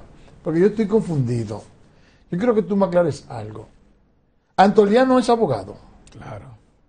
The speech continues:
Speaker 2: Y es abogado personal de la familia. Lo que pasa es que ellos tienen posiciones agresivas.
Speaker 1: Porque él se equivoca tanto.
Speaker 2: No.
Speaker 1: Él se equivoca tanto que yo creo que él no sabe de eso.
Speaker 2: Esa no es una equivocación.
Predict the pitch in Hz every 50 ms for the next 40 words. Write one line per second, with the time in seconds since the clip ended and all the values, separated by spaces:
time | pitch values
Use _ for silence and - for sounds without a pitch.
0 | _ _ _ _ _ _ _ _ - - 113 120 123 120 - 160 143 143 135 135
1 | 131 135 135 131 - - - 127 127 127 127 - - 123 107 107 113 120 120 113
2 | 95 90 87 87 - - - - - - - - - _ _ _ _ _ - 113
3 | 110 104 98 101 107 98 95 95 90 87 87 98 - - _ _ - - 113 107
4 | 110 120 120 120 147 147 151 139 151 147 156 156 143 165 151 143 147 131 110 135
5 | 143 151 151 139 120 104 92 - - 110 113 120 113 98 95 110 202 180 147 180
6 | 185 196 214 208 247 269 220 233 247 220 240 254 240 233 185 - 196 175 160 143
7 | 120 - 139 - - - - - - - - - - - - _ - 113 104 98
8 | 95 98 104 107 107 110 110 107 117 117 180 180 - 208 226 220 247 240 226 233
9 | 233 247 233 - 233 214 220 214 277 226 214 190 180 185 170 - 185 180 185 190
10 | 208 220 202 180 185 185 180 185 190 185 156 - 180 165 156 143 143 196 233 -
11 | - 180 - - 127 123 123 120 139 135 131 127 127 127 127 123 120 127 127 120
12 | 123 123 123 - - 113 - 151 135 139 139 131 120 117 120